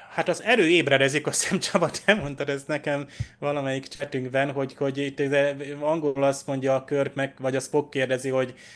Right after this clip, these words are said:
"Possible for you to recall", ö, vissza tudja idézni magában, hogy, ö,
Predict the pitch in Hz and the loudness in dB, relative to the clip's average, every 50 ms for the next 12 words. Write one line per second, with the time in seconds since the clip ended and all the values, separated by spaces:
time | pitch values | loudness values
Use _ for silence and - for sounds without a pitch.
0 | - _ _ _ - 156 160 160 - 160 143 147 151 151 143 - 151 143 143 147 | -20 _ _ _ 0 0 0 2 0 -2 0 2 2 2 2 2 0 0 2 0
1 | 147 147 - 139 135 139 139 - - 156 156 151 147 143 139 143 139 139 143 139 | 0 0 0 0 0 0 -2 0 4 6 8 10 10 10 8 6 6 2 0 0
2 | 139 135 135 131 143 165 160 - - 143 139 - 151 143 135 135 131 135 139 139 | 0 0 -2 0 -2 -2 -2 0 -2 -2 0 0 -4 0 4 4 4 4 4 4
3 | 135 131 120 131 131 131 139 139 135 127 123 123 120 123 123 131 131 143 147 - | 2 0 0 0 0 0 0 2 4 4 4 4 2 2 0 0 0 -2 -4 -8
4 | - - - - - - _ _ - 135 131 117 127 131 127 127 127 131 | -10 -18 -20 -20 -20 -20 _ _ -4 -4 -4 -2 0 2 4 4 4 4